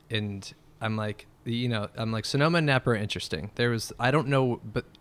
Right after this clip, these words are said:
where the turning of the tides were, if we're supposed to thank them for them letting us drink their wine, or they're supposed to thank us for having us come in to the winery.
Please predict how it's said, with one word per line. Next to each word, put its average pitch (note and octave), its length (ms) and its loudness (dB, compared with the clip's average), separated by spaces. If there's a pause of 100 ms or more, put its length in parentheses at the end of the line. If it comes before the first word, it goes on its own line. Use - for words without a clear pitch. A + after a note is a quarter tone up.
where B2 320 4
the B2+ 120 2
turning C3+ 400 2
of A2+ 60 -2
the A2+ 100 -2
tides A#2 400 2
were, G#2 320 -2
if - 160 -8
we're B2 180 2
supposed - 260 -2
to B2 60 0
thank A#2 300 -2
them C#3 420 6 (720)
for A2 320 0 (220)
them B2 260 4
letting C3+ 300 6
us C3 160 2
drink C3 220 4
their B2 140 6
wine, B2 460 4
or A2 180 2
they're A#2 220 4
supposed - 220 0
to - 40 0
thank G#2+ 300 0
us C3+ 320 2
for - 220 -2
having A2+ 320 4
us G#2+ 120 -4
come A2+ 240 -2
in G2 220 -6
to - 100 -10
the G#2 80 -8
winery. F#2+ 400 -10